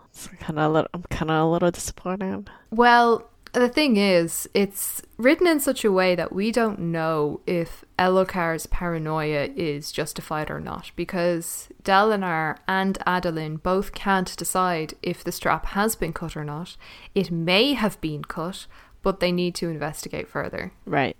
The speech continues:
Speaker 2: They need to ask actual leather makers.
Speaker 1: Right.
Speaker 2: So we get to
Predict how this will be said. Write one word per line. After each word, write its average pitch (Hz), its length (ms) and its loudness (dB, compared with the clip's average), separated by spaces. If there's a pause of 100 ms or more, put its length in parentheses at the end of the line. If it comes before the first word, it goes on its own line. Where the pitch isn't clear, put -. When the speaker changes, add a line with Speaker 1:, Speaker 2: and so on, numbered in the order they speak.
Speaker 2:
They 185 100 2
need 180 200 0
to - 200 -8
ask 160 360 -4
actual 151 840 -4 (140)
leather 156 400 -6
makers. - 760 -10 (100)
Speaker 1:
Right. 147 260 -2 (220)
Speaker 2:
So 165 560 -2 (220)
we 170 120 0
get 170 240 2
to 165 440 0